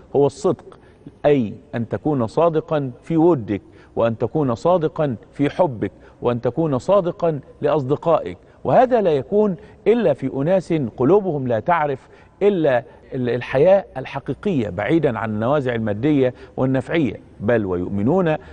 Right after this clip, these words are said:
بالقيم الروحية والقيم أخلاقية. ومن الشخصيات التي أثرت في حياتنا وفي انتباه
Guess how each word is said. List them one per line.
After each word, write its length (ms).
بالقيم 880
الروحية 680
والقيم 1200
أخلاقية. 680
ومن 160
الشخصيات 640
التي 360
أثرت 400
في 180
حياتنا 680
وفي 420
انتباه 480